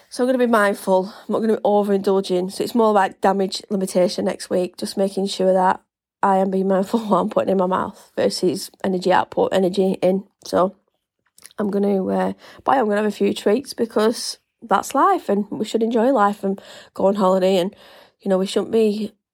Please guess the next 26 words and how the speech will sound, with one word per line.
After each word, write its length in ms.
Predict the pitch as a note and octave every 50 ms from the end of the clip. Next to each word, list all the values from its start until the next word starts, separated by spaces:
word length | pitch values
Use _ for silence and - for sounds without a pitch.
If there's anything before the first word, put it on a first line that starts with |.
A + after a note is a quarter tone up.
| _ _ _ _ -
always 340 | G3 G3 F#3+ G3 F#3+ G3+ -
restricting 480 | F#3 G3 - - - - - - G3
ourselves 560 | F#3+ F#3 F#3 G3 - - F#3 F#3 F3+ F#3 G3+ G3
and 140 | F#3 F#3
what 160 | F#3+ F#3+ - -
we're 60 | F#3+
doing. 380 | G3+ F#3+ F#3 F#3 F#3+ F#3+ F#3
I 40 | F#3+
see 180 | G3 - G#3+ A3
so 120 | - G#3
many 120 | G3 F#3+ G3
people 200 | - G3+ A3 F3+
restricting 400 | F#3 - - G#3+ - - - G#3
themselves 420 | F#3+ G3 - G3+ G3 F#3+ G3 G#3
all 140 | F3+ F#3 F#3
the 100 | F#3 F#3+
time. 360 | F#3+ - G#3 G3 G3 F3+ F#3
Where's 200 | G3 G#3 G#3 A3+
it, 120 | F#3+ - - _ _ -
it 180 | - G3 G3 -
just, 220 | G#3 G3+ - -
where 140 | - G3 G3
does 120 | G3+ G#3
it 80 | F3+ E3
get 220 | - F3+ F#3 -
you? 180 | F#3+ F#3+ G3